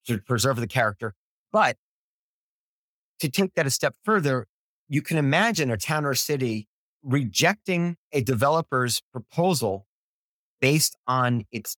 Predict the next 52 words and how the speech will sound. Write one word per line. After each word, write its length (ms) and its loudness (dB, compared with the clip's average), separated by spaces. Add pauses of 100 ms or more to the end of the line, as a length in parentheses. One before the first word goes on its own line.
dimensions. 680 2
Now, 180 2
we're 140 -2
talking 460 -2
here 140 -4
about 200 0 (160)
freestanding, 600 -2 (260)
as 120 0
opposed 240 -4
to, 80 -2
as 80 0
you 80 -4
say, 260 -4 (200)
accessory 460 0
use. 200 -2 (180)
That 140 0
is, 160 -2 (480)
my 80 -2
neighbor's 340 0
rooftops, 360 -2
they 100 -4
have 200 -2
this 200 -20
great 240 -2 (480)
array 160 4
of 100 0
Tesla 540 0
panels 300 -2
on 80 -4
the 80 -4
rooftop, 500 -4 (120)
state-of-the-art 580 2
shingles, 500 -4
and 300 0 (100)
they're 160 -6
getting 220 0
great 240 -4
use 220 -6
from 180 -4
it. 140 -2
And 120 -6
I'm, 200 -4 (100)
I'm 80 -12
thrilled 480 0
for 60 -20
the 80 -18
sake 220 -4
of 80 -16
the 60 -12
environment. 440 0 (320)
You 100 0
know, 80 0